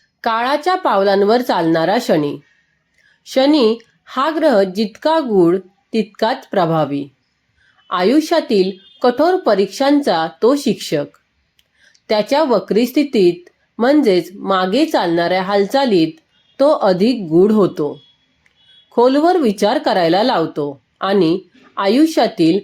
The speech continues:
अदृश्य धाग्यांना हलवतो. ऑगस्ट दोन हजार पंचवीस मध्ये शनी वक्री होऊन मकर राशीत विशेष परिणाम घडवून आणणार आहे. ही रास स्वतः शनीच्या अधिपत्याखाली असते,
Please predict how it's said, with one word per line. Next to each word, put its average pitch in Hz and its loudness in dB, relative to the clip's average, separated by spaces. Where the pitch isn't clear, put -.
अदृश्य 320 0
धाग्यांना 196 0
हलवतो. 156 -2
ऑगस्ट 277 -2
दोन 277 4
हजार 311 2
पंचवीस 240 -2
मध्ये 208 2
शनी 254 2
वक्री 294 2
होऊन 180 2
मकर 208 0
राशीत 175 -2
विशेष 294 -2
परिणाम 196 2
घडवून 190 2
आणणार 165 2
आहे. 139 -6
ही 294 4
रास 175 -2
स्वतः 226 0
शनीच्या 226 0
अधिपत्याखाली 190 -2
असते, 151 -4